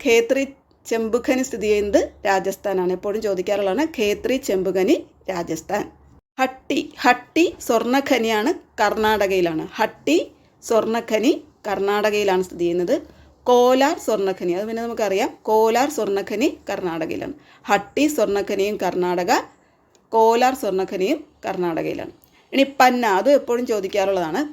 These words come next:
പന്ന വജ്രഖനിയാണ്, മധ്യപ്രദേശാണ്. പന്ന വജ്രഖനി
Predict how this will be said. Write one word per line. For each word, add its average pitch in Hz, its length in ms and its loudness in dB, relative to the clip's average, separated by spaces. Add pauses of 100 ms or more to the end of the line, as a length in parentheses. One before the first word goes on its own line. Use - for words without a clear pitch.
(180)
പന്ന 233 360 2 (120)
വജ്രഖനിയാണ്, 196 840 2 (220)
മധ്യപ്രദേശാണ്. 185 800 -2 (760)
പന്ന 240 400 2 (420)
വജ്രഖനി 226 680 0